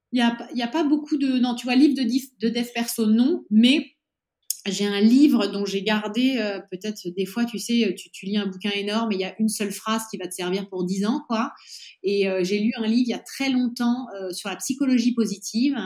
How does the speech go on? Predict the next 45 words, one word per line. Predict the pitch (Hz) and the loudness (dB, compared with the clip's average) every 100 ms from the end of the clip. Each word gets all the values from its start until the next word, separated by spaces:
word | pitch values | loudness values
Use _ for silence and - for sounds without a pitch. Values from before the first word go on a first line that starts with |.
| 185 - | -10 -16
Je | - | -14
serais | - 214 | -12 -8
incapable | 247 240 233 233 214 | -4 -2 -2 -2 -4
de | |
te | 202 202 | -8 -8
dire | 185 185 | -6 -6
le | 185 214 | -4 -6
titre, | 214 214 214 | -6 -10 -6
l'auteur, | 214 220 220 208 190 | -4 -4 -4 -6 -4
le | 180 | -4
contenu | 214 247 | -6 -4
du | 208 | -4
bouquin, | 180 180 - 214 233 | -6 -12 -8 -6 -4
mais | 185 | -6
il | |
y | 185 | -6
a | - | -6
une | 202 202 | -8 0
notion | 226 233 - 254 254 | 2 2 0 -4 -6
qui | - | -6
m'a | 180 - | -12 -12
profondément | - 269 - 240 220 214 208 190 | -6 -6 -4 -2 2 2 2 0
marquée | 214 220 - 240 240 - - - _ | -2 -2 -4 -2 -2 -4 -20 -20 _
et | 185 | -8
qui, | 185 | -6
je | 190 | -6
pense, | 185 233 277 220 | -4 -4 -4 -4
m'a | 190 | -6
quand | 185 | -4
même, | 180 185 175 | -2 -2 -4
euh, | |
finalement, | 170 - 202 208 233 | -8 -12 -8 -2 -2
euh, | 190 | -2
servi | - 226 220 220 220 | -4 -4 -2 0 0
au | |
quotidien | - 202 208 220 220 | 0 -10 -8 -4 -2
depuis. | 185 185 - 247 302 - - - | -4 -6 0 2 0 -6 -20 -18
C'est | - - 254 | -10 -4 -2
cette | 240 214 - | -2 -4 -4
idée, | 185 240 262 | -2 -2 0
en | 226 | -4
fait, | - 233 247 - | -6 -4 -4 -4
euh, | 202 185 180 180 180 170 - _ _ _ _ - - _ | -8 -6 -4 -4 -6 -8 -18 _ _ _ _ -20 -20 _
de | 180 202 | -8 -4
pallier | 220 233 226 247 277 302 | 2 6 6 6 2 0